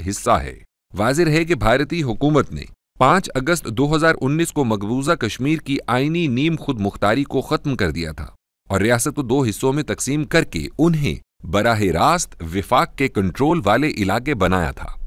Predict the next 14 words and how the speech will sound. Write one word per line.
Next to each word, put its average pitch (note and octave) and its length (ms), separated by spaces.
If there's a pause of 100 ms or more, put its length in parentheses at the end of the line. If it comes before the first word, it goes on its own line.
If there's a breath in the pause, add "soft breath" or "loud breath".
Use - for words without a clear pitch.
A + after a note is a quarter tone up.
(220)
जिसे D3 300
मुतनाज़े D3+ 640
रियासत G2+ 500
को G2+ 200
मुल्क B2+ 280
में B2 200
जम C#3+ 240
करने C3+ 340
की C3 120
तरफ B2 300
एक G#2 200
और B2+ 300
बड़ा G#2+ 360
और B2+ 280